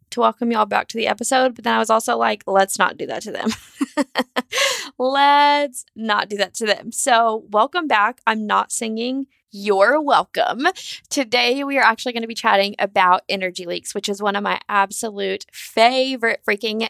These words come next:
topics to chat about, because when I describe energy leaks to clients, I love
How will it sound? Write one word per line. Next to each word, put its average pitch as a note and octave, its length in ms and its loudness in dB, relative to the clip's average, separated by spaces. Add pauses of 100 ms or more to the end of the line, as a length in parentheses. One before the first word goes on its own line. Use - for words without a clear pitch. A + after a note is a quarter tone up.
(100)
topics F#3+ 560 4
to G#3+ 80 -2
chat F#3+ 240 2
about, F#3+ 300 2
because G3+ 260 -6
when A3+ 120 2
I D4 100 2
describe G#3+ 400 2
energy G3+ 260 -4
leaks G3+ 200 -10
to G#3 80 -6
clients, F#3 420 -2
I G#3 60 -6
love G#3 520 2